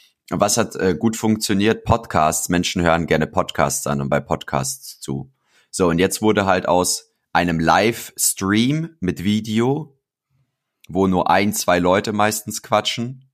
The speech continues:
wurde ein, äh, und, und Podcast, der aufgenommen ist, wurde ein, hey, lass uns live,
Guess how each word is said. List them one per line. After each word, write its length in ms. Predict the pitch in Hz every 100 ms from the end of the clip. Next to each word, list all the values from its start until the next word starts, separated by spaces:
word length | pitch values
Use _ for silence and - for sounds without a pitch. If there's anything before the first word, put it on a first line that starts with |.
| -
wurde 320 | 90 214 214
ein, 440 | 92 95 101 95 _ _
äh, 120 | - 87
und, 320 | 98 92 -
und 300 | 92 - - - 73 82 -
Podcast, 560 | 113 - - 104 -
der 120 | - 73
aufgenommen 520 | 98 - 92 80 80
ist, 180 | 87 -
wurde 200 | 87 71
ein, 180 | 82
hey, 360 | 85 92 131 131 - _ _ _ _ _ _
lass 240 | 92 107
uns 340 | 117 104 - _ _ _ _ _
live, 680 | 85 82 85 104 123 -